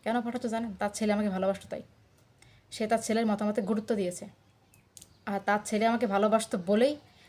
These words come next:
তারা আমাকে এভাবে হেল্প করে গেছে। কখনো বিয়ের কথাটা আগে আগে বলেনি, যাতে আমি রিলেশনটা, সম্পর্কটা নষ্ট না করে দিই। তিন বছর পরে ছ-, তারপরে এসে আমাকে বিয়ের অফার দিল, তারপর তাকে আমি বিয়ে করলাম। এত কিছু করলো একটা মানুষ, একটা মেয়ের জন্য সব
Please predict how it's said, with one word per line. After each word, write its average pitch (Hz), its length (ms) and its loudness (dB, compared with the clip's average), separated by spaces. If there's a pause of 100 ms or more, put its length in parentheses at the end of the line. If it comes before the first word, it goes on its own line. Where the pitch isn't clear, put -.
(100)
তারা 202 200 2
আমাকে 214 200 0
এভাবে 202 200 0
হেল্প 190 260 0
করে 185 200 -4
গেছে। 180 220 -10 (520)
কখনো 233 280 4
বিয়ের 214 220 2
কথাটা 226 280 2
আগে 202 160 4
আগে 208 140 2
বলেনি, 202 440 2
যাতে 196 180 0
আমি 214 140 4
রিলেশনটা, 208 600 0
সম্পর্কটা 214 480 -4
নষ্ট 196 260 -4
না 214 140 -2
করে 214 200 -8
দিই। 214 140 -16 (1400)
তিন 220 220 0
বছর 226 240 0
পরে 220 300 2
ছ-, - 160 -10
তারপরে 208 280 0
এসে 208 140 0
আমাকে 196 220 -2
বিয়ের 180 220 -2
অফার 180 260 -8
দিল, - 140 -12 (560)
তারপর 196 240 -2
তাকে 208 240 -6
আমি 196 100 -2
বিয়ে 175 160 -2
করলাম। 185 360 -8 (480)
এত 220 220 2
কিছু 269 320 4
করলো 226 240 2
একটা 208 220 0
মানুষ, 190 420 -2
একটা 202 220 -2
মেয়ের 202 300 2
জন্য 220 220 -2
সব 269 240 -2